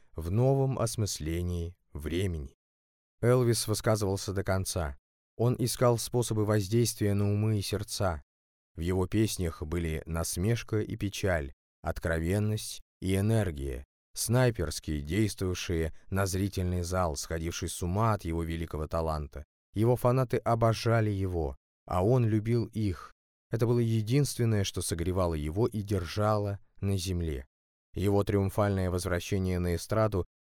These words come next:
оставило след в американском сознании не только в записях и его эстрадных триумфах. В одна тысяча девятьсот семидесятом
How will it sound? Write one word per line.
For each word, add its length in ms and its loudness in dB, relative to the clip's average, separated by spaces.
оставило 520 0
след 420 0
в 60 0
американском 640 -2
сознании 680 -2
не 160 0
только 360 0
в 60 -2
записях 680 -4
и 140 -6
его 280 2
эстрадных 480 -2
триумфах. 640 -4
В 100 -2
одна 220 2
тысяча 420 -2
девятьсот 400 0
семидесятом 800 -2